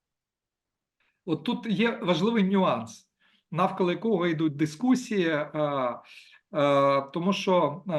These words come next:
е, західна зброя використовується, зокрема, для ударів по окупованих українських територіях. Хоча формально для Росії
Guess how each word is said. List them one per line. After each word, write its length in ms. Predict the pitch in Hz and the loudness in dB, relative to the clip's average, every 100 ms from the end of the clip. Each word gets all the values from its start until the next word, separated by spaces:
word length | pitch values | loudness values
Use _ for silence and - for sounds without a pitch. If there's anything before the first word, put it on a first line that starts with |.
| 147 143 | 0 0
е, 40 | |
західна 520 | 143 233 254 240 196 175 | 0 0 0 0 0 0
зброя 420 | 147 143 120 117 | -2 -4 -4 -4
використовується, 840 | 156 160 151 151 233 233 196 156 | -4 -2 -2 -2 -2 -2 -4 -4
зокрема, 520 | 135 147 151 160 214 185 | -6 -2 -2 0 0 0
для 160 | 156 | 0
ударів 580 | 139 135 185 202 185 - | -2 0 -2 -2 -4 -6
по 180 | 165 170 | -6 -4
окупованих 1120 | 170 202 196 202 190 170 175 156 139 127 - _ - | -4 -2 -2 0 -4 -2 0 0 -2 -6 -10 _ -10
українських 640 | 160 147 151 147 131 - | -6 -2 -2 -4 -10 -6
територіях. 520 | 135 127 120 101 104 _ _ _ _ _ _ _ | -6 -4 -8 -10 -14 _ _ _ _ _ _ _
Хоча 280 | 160 175 190 | -4 0 0
формально 800 | - 170 160 214 285 240 131 92 _ _ | 2 0 2 2 2 0 -2 -8 _ _
для 220 | 143 165 | -4 -2
Росії 720 | 175 185 - 226 196 117 101 | -2 -4 -4 -4 -2 -4 -10